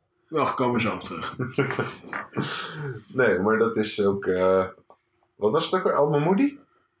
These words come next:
Speaker 1: Ja, pff, al die moeilijke oude namen ontgaan mij standaard.
Speaker 2: Volgens mij is degene, de, de moslim die, ehm,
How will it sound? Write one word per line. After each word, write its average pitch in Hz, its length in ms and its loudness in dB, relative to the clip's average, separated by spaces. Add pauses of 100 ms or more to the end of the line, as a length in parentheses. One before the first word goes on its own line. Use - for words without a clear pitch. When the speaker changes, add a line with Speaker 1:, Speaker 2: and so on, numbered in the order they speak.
(400)
Speaker 1:
Ja, - 100 -16
pff, - 640 -12
al 120 200 -2
die 113 320 0
moeilijke 113 360 0
oude 104 280 -4
namen 98 540 -4
ontgaan 98 380 -8
mij - 140 -12
standaard. 87 460 -8
Speaker 2:
Volgens 175 240 2
mij 233 200 4
is 208 180 2
degene, 185 580 0
de, 147 240 2
de 143 80 4
moslim 175 640 0
die, 139 400 4
ehm, 123 640 4